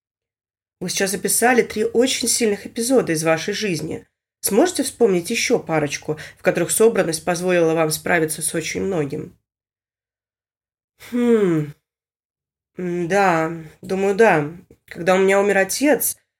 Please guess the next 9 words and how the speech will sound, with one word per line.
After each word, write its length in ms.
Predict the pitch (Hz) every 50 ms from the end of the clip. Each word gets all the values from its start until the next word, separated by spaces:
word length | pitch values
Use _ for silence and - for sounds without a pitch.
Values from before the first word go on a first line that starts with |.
| _ _ -
мама 280 | 220 214 208 202 190
и 20 | 185
брат 360 | 170 190 202 208 202 202 -
вообще 420 | 185 180 180 - - - - 220
не 140 | 180 165 160
были 160 | 156 156 151
готовы 340 | 147 156 156 160 165 160 156
заниматься 540 | 151 160 160 165 165 160 151 156 - - 160
ничем. 640 | 160 170 165 - - - - 147 - 127 - -